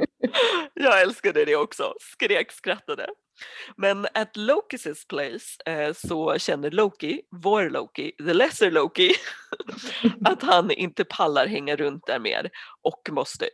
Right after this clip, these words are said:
ut ur bunkern för att rädda Sylvie. Så då öppnar han locket och där står sjuttioelva Lokis, till och med en Loki i kostym för,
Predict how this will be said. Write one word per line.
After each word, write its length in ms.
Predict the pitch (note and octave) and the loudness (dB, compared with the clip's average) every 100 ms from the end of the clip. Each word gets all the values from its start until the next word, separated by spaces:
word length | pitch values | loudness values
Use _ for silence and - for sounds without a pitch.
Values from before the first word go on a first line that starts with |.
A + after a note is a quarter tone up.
| F3 | -2
ut 300 | C#3+ C#3+ - | -2 -8 -10
ur 120 | C#3+ C3+ | -10 -6
bunkern 420 | C#3 C3 B2 D3 | -6 -4 -8 -8
för 380 | - C3+ C3 B2+ | -4 -2 -2 -4
att 60 | - _ - | -8 _ -4
rädda 260 | D3 A#2 | -2 -2
Sylvie. 380 | D3+ - G#2 - - _ - | -4 -4 -6 -8 -14 _ -16
Så 120 | - | -4
då 80 | F3 - | -4 -2
öppnar 320 | B3+ - A#3+ | -6 -2 -2
han 140 | B3 | 0
locket 560 | A3 G#3+ - A3 - - - - - - | -2 -4 -4 -4 -6 -20 -20 -20 -12 -8
och 220 | G3+ F3+ | -8 -8
där 440 | F3+ A#3+ B3 B3 | 2 4 4 2
står 580 | B3 - F#3 E3 D#3 E3 | -2 -6 -2 2 2 2
sjuttioelva 640 | - D#4+ F4 C4+ G#3+ F3 | -2 -4 -2 0 0 0
Lokis, 840 | F3+ D#3 C#3 - D#3 B2 - - - - - _ - - | 0 0 -2 -4 -6 -6 -8 -16 -18 -20 -20 _ -20 -4
till 220 | D4+ F4+ | 0 2
och 80 | C4+ | 2
med 320 | G#3 G#3 G#3+ - | 2 0 -2 -2
en 180 | F3 | -4
Loki 420 | E3 E3 D#3 D#3+ - | -2 -4 -4 -10 -8
i 280 | D3+ D3+ D3 | -6 -6 -6
kostym 680 | - - - G#3 G3+ F#3 | -10 -12 -2 0 0 -4
för, 420 | F#3 E3 C#3+ C#3+ | -6 -2 0 -2